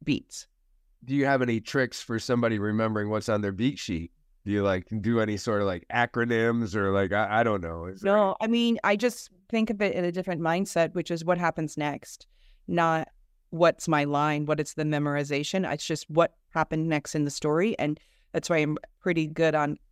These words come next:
Speaker 1: you know, you should keep it true because it's your life and you'll remember what happened next.
Speaker 2: Sure. Okay, very good. So, so if it's a, a, your story and it's chronological, your key points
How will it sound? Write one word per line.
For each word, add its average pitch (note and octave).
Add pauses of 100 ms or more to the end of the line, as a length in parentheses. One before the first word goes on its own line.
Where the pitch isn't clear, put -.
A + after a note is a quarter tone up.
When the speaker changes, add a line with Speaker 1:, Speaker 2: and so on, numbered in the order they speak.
(220)
Speaker 1:
you D#3+
know, D#3+
you E3
should D3+
keep D#3+
it D3
true F3 (120)
because F#3
it's D3+
your D3+
life C#3+
and E3
you'll D#3
remember A3+
what -
happened -
next. - (480)
Speaker 2:
Sure. F2+ (300)
Okay, G2
very G2
good. G2
So, G2+ (460)
so D#3
if D#3
it's D#3
a, C3
a, A2
your A2+
story G#2+
and F#2
it's F2
chronological, G2
your F#2+ (380)
key F3+
points A2